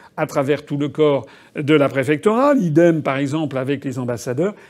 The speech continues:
Et au bout du compte, c'est quoi ? Eh bien, au bout du compte, c'est l'affaiblissement de l'État.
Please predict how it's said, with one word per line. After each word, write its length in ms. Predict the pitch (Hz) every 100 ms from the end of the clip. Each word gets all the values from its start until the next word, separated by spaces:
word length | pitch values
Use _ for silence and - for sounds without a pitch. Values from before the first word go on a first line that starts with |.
| _ _
Et 60 | 233
au 120 | 196
bout 140 | 165
du 140 | 180 151
compte, 240 | 208 208
c'est 200 | - 147
quoi ? 320 | - 127 107 _ _ _ _
Eh 60 | 156
bien, 140 | 147
au 80 | 156
bout 200 | 151 139
du 100 | 127
compte, 220 | 143 190
c'est 280 | - 160 139 - _ _ -
l'affaiblissement 1120 | 117 135 139 139 135 139 - 156 160 120 - _ _ _ _ _
de 140 | 143 123
l'État. 420 | 123 - 110